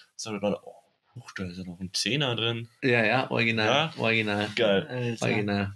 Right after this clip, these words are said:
Speaker 3: Boah, das war einer der besten Momente, wenn man irgendwo noch Geld gefunden hat.
Speaker 1: Ja.
Speaker 2: Ja,
Speaker 3: Boah,
Speaker 2: safe.
Speaker 3: das hab ich ja
Speaker 2: Na,
Speaker 3: so
Speaker 2: aber
Speaker 1: Warum passiert
Speaker 2: die
Speaker 1: das jetzt nicht mehr?
Speaker 3: Ja, keine Ahnung. <laughs> War schon
Speaker 1: Weniger
Speaker 3: alles
Speaker 1: Bargeld
Speaker 3: ausgelegt.
Speaker 1: vielleicht?
Speaker 3: Ja.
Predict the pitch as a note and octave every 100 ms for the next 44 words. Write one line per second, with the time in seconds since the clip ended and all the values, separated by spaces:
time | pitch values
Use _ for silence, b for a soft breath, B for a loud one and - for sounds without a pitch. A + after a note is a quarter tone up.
0 | - b b b - B2 B2 C3 C3+ C3+
1 | C3 C#3 C#3+ - C3+ C3 C3+ A#2+ B2+ B2+
2 | D3+ C#3+ B2 B2 B2 C#3 C#3 C#3 A#2+ -
3 | A2+ A2+ F2 E2+ F#2+ F#2+ F#2+ F#2+ A2+ A2+
4 | G2+ A#2 A2 A2 A2+ D3+ C#3+ B2+ A#2+ B2
5 | A2+ A2 G#2+ D3 G#2 F#2 _ _ _ _
6 | - A2 G#2 A2+ G2+ G2 G#2+ - - B2+
7 | - - - - - - A2+ A2+ - F3+
8 | G2+ G2 F#2 F2 G2 B2+ A2+ B2 C3+ C3
9 | - _ - C3+ C3+